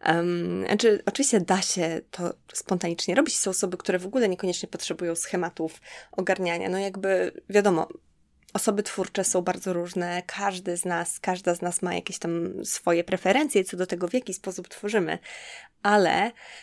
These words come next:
mm, no, takim, powiedzmy, wzorem w tym wyzwaniu jest to, że w październiku przygotowujemy się do pisania.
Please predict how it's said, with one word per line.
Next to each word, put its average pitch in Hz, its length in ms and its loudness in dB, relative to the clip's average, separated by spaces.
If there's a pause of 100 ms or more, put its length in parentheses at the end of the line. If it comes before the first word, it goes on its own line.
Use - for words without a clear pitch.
(140)
mm, 180 540 4
no, 202 120 2
takim, 185 1000 0
powiedzmy, 185 360 2
wzorem 180 880 4
w - 60 -14
tym 180 160 0
wyzwaniu 208 420 2
jest 214 200 0
to, 190 120 6
że 185 140 -2
w - 80 -16
październiku 180 520 -2
przygotowujemy 185 800 0
się 180 160 -4
do 175 120 -6
pisania. - 560 -6